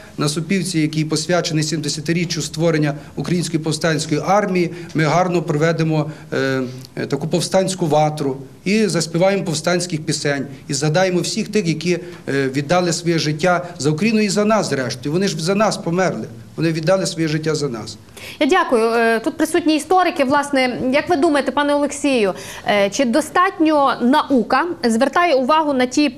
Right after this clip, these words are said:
Speaker 2: чи приховані сторінки, невідомі сторінки повстанського руху? Адже це насправді,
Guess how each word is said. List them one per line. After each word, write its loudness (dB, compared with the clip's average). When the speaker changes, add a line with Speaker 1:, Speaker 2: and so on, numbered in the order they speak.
Speaker 2:
чи 0
приховані 2
сторінки, 2
невідомі 2
сторінки 0
повстанського 0
руху? 2
Адже 0
це 2
насправді, 2